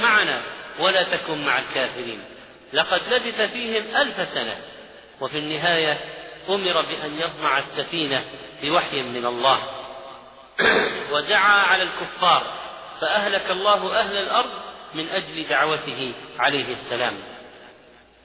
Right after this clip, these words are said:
رب لا تذر على الأرض من الكافرين ديارا،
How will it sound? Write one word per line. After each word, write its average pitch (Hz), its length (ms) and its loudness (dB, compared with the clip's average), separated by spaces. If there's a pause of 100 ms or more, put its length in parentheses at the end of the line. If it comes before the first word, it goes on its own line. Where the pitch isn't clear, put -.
(680)
رب 175 280 2
لا 185 200 4
تذر 185 320 0
على 175 200 4
الأرض 180 340 0
من 180 220 0
الكافرين 160 760 -2
ديارا، 135 500 2